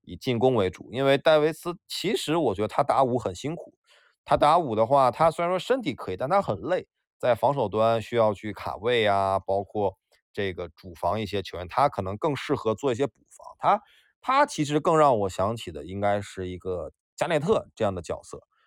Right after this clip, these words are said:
对吧？协防能力很强，然后中距离甚至是三分很强，进攻的手段很丰富，而不是去打一个很纯的五号位。因为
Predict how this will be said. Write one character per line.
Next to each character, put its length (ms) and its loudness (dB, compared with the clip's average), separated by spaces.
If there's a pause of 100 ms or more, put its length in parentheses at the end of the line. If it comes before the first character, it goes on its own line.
(160)
对 120 -8
吧？ 120 -2
协 280 2
防 240 2
能 160 -4
力 120 -2
很 160 -6
强， 300 -6
然 220 -2
后 260 2 (300)
中 220 0
距 160 -2
离 180 -8
甚 160 -4
至 80 -6
是 100 -10
三 260 2
分 200 2
很 140 -4
强， 360 -10
进 220 -4
攻 140 0
的 60 2
手 180 -4
段 160 0
很 160 -6
丰 220 -6
富， 280 -16 (340)
而 140 6
不 140 -2
是 140 2
去 140 -2
打 200 -2
一 40 -4
个 120 4
很 200 -4
纯 320 -2
的 120 4
五 200 -4
号 200 -4
位。 180 -16 (320)
因 140 -4
为 140 0